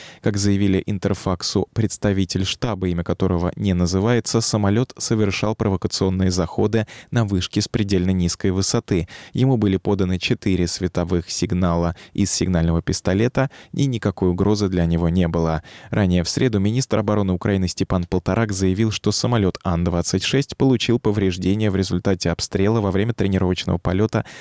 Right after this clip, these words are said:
над Одесским газовым месторождением. По словам министра, огонь велся из стрелкового оружия.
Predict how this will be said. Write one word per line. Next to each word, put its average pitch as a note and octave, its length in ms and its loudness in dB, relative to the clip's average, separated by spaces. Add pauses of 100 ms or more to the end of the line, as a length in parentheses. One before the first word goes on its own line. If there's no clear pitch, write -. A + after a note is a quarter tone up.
(100)
над C3+ 220 0
Одесским G#2+ 540 0
газовым F#2 400 0
месторождением. F2 840 0 (340)
По G#2+ 80 2
словам B2+ 260 0
министра, F#2+ 440 -2
огонь F#2+ 220 0
велся F2 360 0
из - 360 -4
стрелкового F2+ 760 0
оружия. F2 600 0